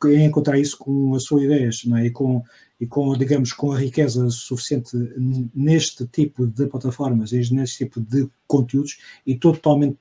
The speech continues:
de acordo que, eventualmente, quer dizer, eu não conheço os números, mas pela percepção das pessoas com quem falo, dos amigos, dos,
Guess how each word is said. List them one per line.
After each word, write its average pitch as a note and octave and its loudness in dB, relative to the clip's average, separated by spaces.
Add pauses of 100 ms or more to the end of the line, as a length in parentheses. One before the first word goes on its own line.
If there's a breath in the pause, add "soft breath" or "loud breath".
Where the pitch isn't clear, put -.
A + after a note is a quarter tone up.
de B2 2
acordo C3+ 0
que, C#3 2
eventualmente, B2 2 (420 soft breath)
quer A#2+ -2
dizer, A#2 4
eu B2 4
não C#3+ 4
conheço C3+ 2
os B2 2
números, D#3+ 2
mas C#3 0 (320 soft breath)
pela C#3 0
percepção C#3+ 2 (520)
das A#2+ 0
pessoas C3+ 2
com C3 2
quem C3 2
falo, B2 2
dos A#2+ 2
amigos, C3 2
dos, A#2 0